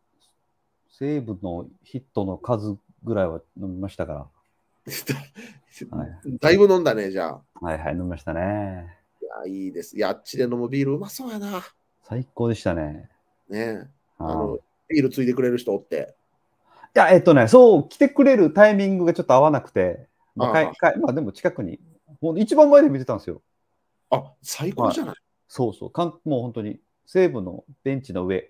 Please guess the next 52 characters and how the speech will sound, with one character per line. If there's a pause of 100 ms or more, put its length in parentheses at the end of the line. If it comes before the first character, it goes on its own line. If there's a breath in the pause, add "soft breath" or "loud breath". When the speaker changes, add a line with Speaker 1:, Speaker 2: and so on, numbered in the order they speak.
Speaker 1:
と
か。 (800)
Speaker 2:
あ
ー、
な
る
ほ
ど
ね。 (380)
Speaker 1:
は
い
は
い。 (440)
Speaker 2:
い
や
ー、
だ
か
ら
そ
の
ス
ポ
ー
ツ
観
戦
楽
し
め
る
よ
う
に
な
っ
た
の
も
マ
ジ
最
高
で
さ。 (380)
Speaker 1:
う
ん
う
ん。 (320)
Speaker 2:
今、
沖
縄、